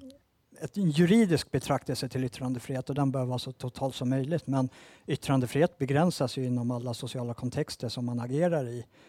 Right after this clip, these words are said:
Och, eh, även fast vi då är alternativmedia som existerar i någon form av marknad utanför de etablerade kanalerna, så har vi ju fortfarande ett förhållande med vår publik som,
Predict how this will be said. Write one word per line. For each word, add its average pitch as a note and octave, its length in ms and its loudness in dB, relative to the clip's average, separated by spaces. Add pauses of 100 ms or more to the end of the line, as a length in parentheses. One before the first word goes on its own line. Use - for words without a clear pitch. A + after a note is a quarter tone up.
(160)
Och, - 380 -4
eh, C3+ 340 4 (100)
även C3+ 120 6
fast - 320 -2
vi C3 280 0
då B2+ 140 -4
är B2+ 340 -4
alternativmedia C3 920 2
som C3 360 0 (440)
existerar C#3 760 2
i C3 160 0
någon D3 260 6
form C3 320 4
av B2+ 100 2
marknad B2+ 400 0
utanför A#2+ 340 -4
de B2 140 0
etablerade B2 480 -4
kanalerna, C#3+ 560 2
så - 120 -6
har B2+ 80 0
vi B2+ 120 0
ju D#3 100 2
fortfarande C3 460 0 (340)
ett C#3 140 -4
förhållande C3+ 640 4
med B2+ 340 0
vår B2+ 420 0
publik C#3 560 2
som, C#3 340 6